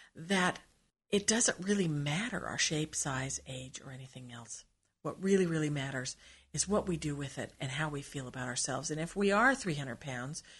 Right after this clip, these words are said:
then, you know, three hundred pounds could be very, very healthy and the vital look if we're a sumo wrestler. But three hundred pounds,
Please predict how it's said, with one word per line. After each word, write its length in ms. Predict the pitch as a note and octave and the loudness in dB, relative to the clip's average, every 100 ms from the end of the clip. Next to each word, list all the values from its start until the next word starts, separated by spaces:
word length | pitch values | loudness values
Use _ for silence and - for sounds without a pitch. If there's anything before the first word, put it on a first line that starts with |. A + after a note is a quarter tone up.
| - - - - _ | -20 -20 -20 -20 _
then, 460 | F#3 G#3 G#3+ G#3+ - - _ _ _ | 4 6 8 4 0 -12 _ _ _
you 140 | F#3 G#3 | 4 6
know, 300 | G3+ F#3+ - | 8 6 2
three 260 | - A3+ C#4 | -4 2 6
hundred 220 | D#4+ B3+ | 6 4
pounds 760 | - A3+ A#3 F3 G#3 C4+ C4+ - - - _ | 2 4 6 6 4 0 -2 -8 -20 -20 _
could 180 | - A3 | 0 2
be 180 | A3+ A#3+ | 4 2
very, 300 | G3+ G3+ G3+ | 6 8 8
very 320 | F#3+ F3 F3 | 8 8 8
healthy 560 | E3+ F3 F3+ - G#3 G3 | 6 4 2 2 2 4
and 200 | D#3+ C#3+ | 2 0
the 40 | |
vital 340 | C3+ D3 D3+ D3 | 4 4 4 2
look 220 | E3 F3 | 2 0
if 140 | F3 | 0
we're 100 | F3 | 0
a 40 | D#3+ | 2
sumo 380 | - D#3+ D3+ C#3 | 2 2 2 0
wrestler. 540 | C#3 D3 - - F#2+ - _ _ _ - - - _ | 2 4 2 0 -6 -8 _ _ _ -20 -20 -20 _
But 120 | G3+ | -2
three 280 | F#3 A3+ C4+ | 2 4 6
hundred 300 | B3+ C#4 A3 | 6 4 2
pounds, 760 | - G#3 G#3+ D#3+ C#3+ E3+ - | 0 0 2 2 0 -2 -4